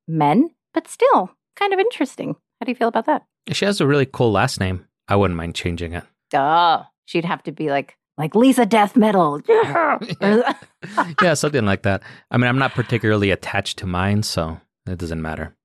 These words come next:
Speaker 1: Personally, I know a lot of women on both sides of the coin that took their husband's last name and those who did not. Some women I spoke to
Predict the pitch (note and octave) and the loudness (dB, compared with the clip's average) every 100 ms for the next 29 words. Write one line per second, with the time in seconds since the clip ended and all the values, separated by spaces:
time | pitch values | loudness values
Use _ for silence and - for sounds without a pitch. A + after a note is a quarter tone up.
0 | - F3+ - F3+ F3+ - F3 E3+ D#3 D3 | -6 -6 -4 -8 -6 -4 0 2 2 0
1 | - D#3 D#3 B2 D3+ C#3+ - C3+ B2+ - | 0 -4 -4 -2 -2 -2 -2 -2 -2 -6
2 | - - D#3 C3+ C3+ C#3 B2 - _ - | -12 -6 -4 -2 -2 -2 -4 -6 _ -10
3 | - D#3+ D#3+ D#3+ - D#3 C#3+ C#3+ - - | -4 -4 -2 -4 -4 -6 -2 -2 -4 -12
4 | C#3+ C#3+ B2+ D3+ - _ - D#3+ C#3+ C#3+ | -10 -6 -6 -6 -10 _ -6 -2 0 0
5 | D3 C3 - A#2+ C#3+ F3+ _ _ - - | -4 -6 -2 0 0 -2 _ _ -18 -4
6 | F3 F3 E3+ F3 F3 E3+ - E3+ - - | -4 -2 -2 -2 -2 -4 -2 -4 -4 -8
7 | G3 E3+ E3+ E3 | -6 -6 -6 -8